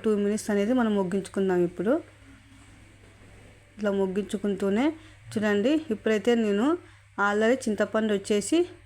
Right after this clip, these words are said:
నానబెట్టుకొని ఉన్నానండి. ఆ చింతపండు పులుసు ఇప్పుడు ఇందులోకి వేసేసుకోవాలి.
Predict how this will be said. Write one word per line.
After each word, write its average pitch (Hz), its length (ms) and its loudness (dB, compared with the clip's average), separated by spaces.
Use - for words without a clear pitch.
నానబెట్టుకొని 214 720 0
ఉన్నానండి. 202 540 2
ఆ 214 60 0
చింతపండు 214 560 0
పులుసు 202 320 0
ఇప్పుడు 208 240 0
ఇందులోకి 202 480 0
వేసేసుకోవాలి. 196 720 0